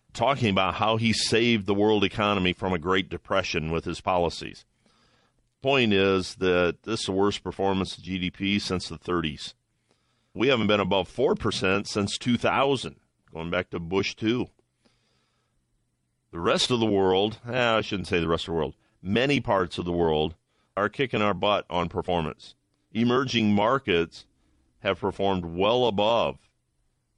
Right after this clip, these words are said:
the U S G D P growth.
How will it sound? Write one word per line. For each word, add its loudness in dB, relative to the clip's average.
the -6
U 0
S -2
G -8
D -4
P -6
growth. -10